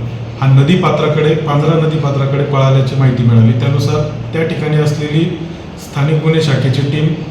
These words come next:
पात्रामध्ये उतरली. पाण्यामध्ये, अ, गळ्यापर्यंत असा तो बुडालेला होता.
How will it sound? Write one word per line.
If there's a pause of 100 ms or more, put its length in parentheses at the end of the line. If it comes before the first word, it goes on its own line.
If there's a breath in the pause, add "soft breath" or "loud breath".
(500)
पात्रामध्ये
उतरली. (1500)
पाण्यामध्ये, (440)
अ, (680)
गळ्यापर्यंत
असा
तो
बुडालेला
होता.